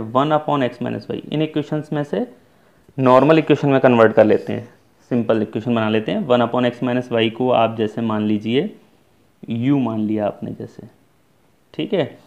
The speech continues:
और one upon X plus Y को क्या मान लिया आपने जैसे V। ठीक है, तो ये equation जो है ऊपर वाली वो change होके क्या बन जाएगी, देखिए फ़ोर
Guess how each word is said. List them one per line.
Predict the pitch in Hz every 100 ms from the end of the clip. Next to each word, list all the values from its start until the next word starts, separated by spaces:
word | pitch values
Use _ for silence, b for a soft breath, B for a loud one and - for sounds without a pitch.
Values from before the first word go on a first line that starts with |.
| B B -
और | 113 113 107 - -
one | 117 110 127 135
upon | 135 143 127
X | 127 -
plus | 131 -
Y | 120
को | -
क्या | 120 120
मान | 113 110
लिया | 113 120
आपने | 113 117 120
जैसे | 123 110 170 285 - _ _ 120
V। | 113 117 101 - _ _ _ _ _ _ _ _ -
ठीक | 151 226
है, | 170 B B B -
तो | 120
ये | 135
equation | 143 147 139 165 160
जो | 143
है | 127 131 196 B B B -
ऊपर | 123 139
वाली | 131 123 139
वो | 156
change | 139 131 127
होके | 123 131
क्या | 131 123
बन | 117
जाएगी, | 117 117
देखिए | 139 175 202
फ़ोर | - - 123 123 139 185